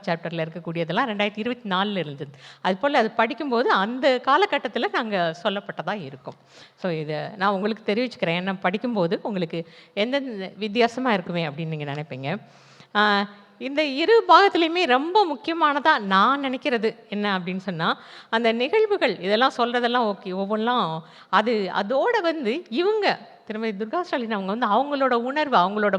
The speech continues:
மனசை, அதையெல்லாம் பின்னி பிணைச்சு அந்த உணர்வுகளை வந்து ஒவ்வொன்றிலையும் வந்து அவங்க சொல்லியிருப்பாங்க. அதுதான் வந்து இந்த புத்தகத்தை மிக சிறப்பானதா ஆக்குச்சு அப்படின்னு நான் நினைக்கிறேன். ஆ, அதே மாதிரி நான் எனக்கு திரு-, திருமதி துர்கா ஸ்டாலின் அவர்கள்ட்ட ஒவ்வொரு முறை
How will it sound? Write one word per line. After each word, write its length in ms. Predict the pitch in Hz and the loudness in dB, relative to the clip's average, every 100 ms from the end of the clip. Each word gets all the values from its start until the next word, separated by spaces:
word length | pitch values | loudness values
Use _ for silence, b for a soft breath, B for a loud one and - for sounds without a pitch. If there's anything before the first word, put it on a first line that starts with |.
| 190 | 0
மனசை, 480 | 196 262 - 233 - B B | 0 0 2 0 0 B B
அதையெல்லாம் 500 | - 208 202 220 339 - | 0 2 2 0 0 -2
பின்னி 300 | 330 370 415 | -6 -2 -2
பிணைச்சு 480 | 349 240 262 - 370 466 B B | 0 -2 -2 -2 -4 -4 B B
அந்த 240 | - 302 339 | -2 0 0
உணர்வுகளை 480 | 302 330 330 294 226 | 0 0 0 -2 -2
வந்து 220 | 240 269 | -2 4
ஒவ்வொன்றிலையும் 600 | 240 254 285 269 285 285 | 4 4 2 -2 -6 -6
வந்து 140 | 220 | -2
அவங்க 180 | 208 180 160 | -2 -4 -6
சொல்லியிருப்பாங்க. 420 | 170 170 170 160 | -6 -6 -6 0
அதுதான் 420 | 151 208 254 311 | 2 2 4 2
வந்து 200 | 294 262 | 2 -4
இந்த 180 | 262 214 | -4 -4
புத்தகத்தை 500 | 196 202 214 190 269 - B B | -6 -4 -2 -2 -2 -6 B B
மிக 240 | 247 381 - | -2 0 -2
சிறப்பானதா 640 | - 320 320 349 339 330 320 | 0 0 2 0 0 2 4
ஆக்குச்சு 560 | 190 196 180 - 175 | 4 2 -6 -4 -6
அப்படின்னு 160 | 165 170 | -6 -10
நான் 300 | 143 135 139 - | -8 -10 -12 -10
நினைக்கிறேன். 360 | 151 139 131 - B B B B _ | -8 -8 -12 -14 B B B B _
ஆ, 180 | 202 196 | 2 4
அதே 200 | 220 349 | 2 0
மாதிரி 540 | 302 294 359 240 233 - | -2 -2 -2 -2 -6 -18
நான் 400 | - 220 247 330 - - | -6 0 2 2 -2 -4
எனக்கு 320 | 214 214 202 185 165 160 165 - | -4 -4 -4 -2 -2 -4 -6 -6
திரு-, 300 | 220 226 208 | -4 -4 -4
திருமதி 320 | - 262 254 | -2 0 0
துர்கா 220 | 226 247 | 0 0
ஸ்டாலின் 380 | 359 302 262 233 | 0 0 0 2
அவர்கள்ட்ட 440 | 208 208 196 277 339 B B - | 2 0 -2 -4 -6 B B 0
ஒவ்வொரு 400 | 269 370 480 381 | 2 6 6 6
முறை 220 | 349 | 2